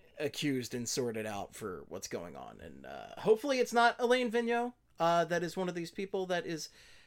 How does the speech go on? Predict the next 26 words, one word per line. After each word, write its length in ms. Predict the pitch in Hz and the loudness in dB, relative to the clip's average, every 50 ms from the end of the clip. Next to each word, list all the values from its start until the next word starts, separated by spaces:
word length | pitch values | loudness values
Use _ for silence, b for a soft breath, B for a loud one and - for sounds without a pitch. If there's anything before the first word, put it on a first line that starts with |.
| b - | b -2
uh, 160 | - 147 147 | 0 2 2
doing 220 | 147 - 175 175 160 | 2 2 0 -2 0
something. 240 | - 190 170 196 160 | -2 -2 0 0 0
It 100 | 143 - | 0 2
doesn't 200 | 185 165 165 160 | 2 0 0 0
really 180 | 151 147 135 | 0 0 0
make 180 | 127 127 113 - | 0 -2 -4 -6
sense 300 | - - 175 180 170 - | -6 -4 -4 -4 -2 -2
that 100 | 180 175 | -4 -2
it 60 | - | -2
would 120 | 170 165 160 | -2 -4 -2
be, 180 | 175 170 160 | -2 -2 -2
but 260 | 156 - 156 131 - - | 0 0 -2 -2 -2 0
also 300 | - 226 233 - 269 - | 2 2 4 4 2 2
I, 120 | - 208 - b b b b b b b b - | 2 0 0 b b b b b b b b 8
I 100 | 214 240 | 10 10
just 220 | 277 277 - - | 10 6 2 2
hope 260 | - 247 294 311 - | 4 4 4 4 4
that 140 | - 269 262 | 2 4 4
Alain 300 | 247 240 240 262 277 240 | 6 4 4 2 2 2
Vigneault 400 | 233 240 226 220 240 269 262 233 | 2 2 4 4 2 4 2 2
is 120 | 196 165 | 2 2
not 220 | 190 196 214 208 160 | 0 -2 -2 -2 -2
just 260 | 160 196 190 - - | -2 -2 -2 0 0
a, 280 | 196 190 190 185 180 - _ | 0 0 0 -2 -6 -8 _
a 180 | - 175 170 | -4 -4 -4